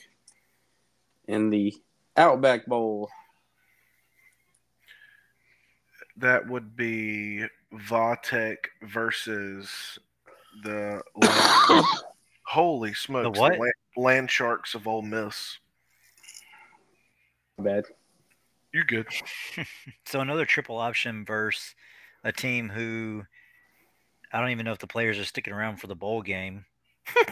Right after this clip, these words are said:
Speaker 1: Might be a bunch of walk-ons.
Speaker 2: They're already
Speaker 3: <laughs>
Speaker 2: out. <laughs>
Speaker 3: You have, out of
Speaker 2: They out.
Speaker 3: eighteen players, I think twelve have hit the portal. Um, you know, eh,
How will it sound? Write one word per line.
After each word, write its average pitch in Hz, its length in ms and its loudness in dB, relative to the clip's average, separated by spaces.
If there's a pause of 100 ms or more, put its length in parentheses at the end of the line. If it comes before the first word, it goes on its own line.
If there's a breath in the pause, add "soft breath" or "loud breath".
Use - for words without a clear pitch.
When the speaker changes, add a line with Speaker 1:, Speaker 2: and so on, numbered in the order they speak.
(160)
Speaker 1:
Might 113 200 2
be 113 80 4
a 110 60 4
bunch 107 240 4
of 104 80 0
walk-ons. 104 800 0
Speaker 2:
They're 120 160 6
already 120 300 4
Speaker 3:
<laughs> - 20 2
Speaker 2:
out. 117 340 2 (420 loud breath)
<laughs> 131 120 -6
Speaker 3:
You 107 100 -2
have, 110 460 4 (300)
out 131 80 4
of 131 60 8
Speaker 2:
They 123 120 6
out. 110 240 4
Speaker 3:
eighteen 120 240 -10
players, 113 480 2
I 107 80 -2
think 110 280 -6 (440)
twelve 117 440 -2
have 98 140 -10
hit 104 140 -8
the - 80 -14
portal. 95 500 -12 (880)
Um, 113 680 0 (2500 loud breath)
you 156 100 -2
know, 127 360 2 (200)
eh, - 380 -8